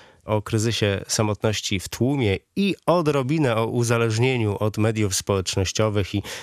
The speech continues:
naszych małych komputerów w kieszeni. To może kilka złotych rad, jak zachować trochę takiej psychicznej higieny związanej, e, z rzeczami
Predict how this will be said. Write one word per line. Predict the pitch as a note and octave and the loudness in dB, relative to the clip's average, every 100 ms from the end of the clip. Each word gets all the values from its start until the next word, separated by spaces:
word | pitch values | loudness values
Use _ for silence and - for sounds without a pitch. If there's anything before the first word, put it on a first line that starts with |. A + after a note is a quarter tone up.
| - | -4
naszych | A2 G#2 A2 | -2 0 2
małych | A2+ A2 G#2+ | 2 2 0
komputerów | - G#2 F#2+ G#2 G#2+ F#2+ - | 0 0 0 0 0 -2 -6
w | - | -2
kieszeni. | A2+ G2 G#2+ A2 D3+ - - - | 0 2 2 2 0 -4 -16 -6
To | - A#2 | 0 2
może | A2+ A2+ | 2 0
kilka | - E3 - A#2+ A#2 - - | -2 -4 0 0 0 -6 -2
złotych | A#2 G#2+ A2 - G2 - - | 0 2 0 0 -4 -4 -8
rad, | - G2+ E2 - - - | -2 0 0 -6 -10 -2
jak | A#2+ A2 - _ - | 0 0 -8 _ -2
zachować | A2 G#2+ B2 A2+ F2 - - - - - - _ | 0 2 0 0 -2 -4 -10 -16 -20 -20 -20 _
trochę | - G#2+ - | 0 0 0
takiej | G2 F#2 F#2+ F#2+ _ - | -6 -4 -4 -4 _ -4
psychicznej | - C#3 - G3+ - D3+ B2+ | 0 0 0 -2 0 0 0
higieny | C#3 B2 C#3 A#2+ G2 G2 _ _ | -2 0 2 2 0 -4 _ _
związanej, | A2 G#2+ A2 G#2 G#2 F#2+ F#2 F#2+ - - - - | -2 2 2 2 2 2 0 -4 -12 -20 -10 -4
e, | F2 E2+ F#2+ A#2 | -2 0 -2 -2
z | G#2 - G#2 | 0 2 2
rzeczami | G2+ A2 - G2+ F#2+ F2+ G2 | 2 0 2 0 0 -2 -4